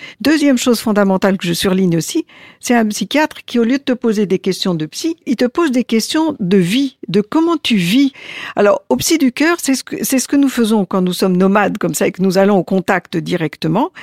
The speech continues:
Effectivement, nous ne posons pas du tout des questions psy, hein, pas du tout. On n'en est pas là. On est dans la rencontre humaine, à l'endroit de cette humanité-là. La deuxième chose, le deuxième pas qu'il peut y avoir à faire,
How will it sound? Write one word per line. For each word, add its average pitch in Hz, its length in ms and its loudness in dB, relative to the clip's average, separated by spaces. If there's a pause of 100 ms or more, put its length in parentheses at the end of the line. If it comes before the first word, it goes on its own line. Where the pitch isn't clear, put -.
(160)
Effectivement, 226 420 0
nous 233 120 4
ne 202 60 2
posons 175 280 0
pas 285 140 2
du 220 140 0
tout 233 120 -4
des 190 120 0
questions 165 400 -4
psy, - 360 -6 (120)
hein, - 100 -6 (100)
pas 214 140 0
du 185 140 -4
tout. 180 160 -6 (240)
On 196 100 2
n'en 190 180 2
est 233 100 4
pas 202 200 2
là. 202 160 0 (280)
On 220 140 2
est 254 120 6
dans 220 160 2
la 196 100 2
rencontre 269 640 0 (160)
humaine, 254 460 2 (180)
à 220 140 2
l'endroit 208 340 4
de 214 100 -2
cette - 300 -2
humanité-là. 214 680 2 (380)
La 202 140 4
deuxième 285 440 2
chose, 196 400 0
le 165 120 -2
deuxième 254 460 2
pas 269 240 0
qu'il - 160 -10
peut 180 160 -2
y 175 80 2
avoir 165 240 2
à 147 60 0
faire, 330 280 -2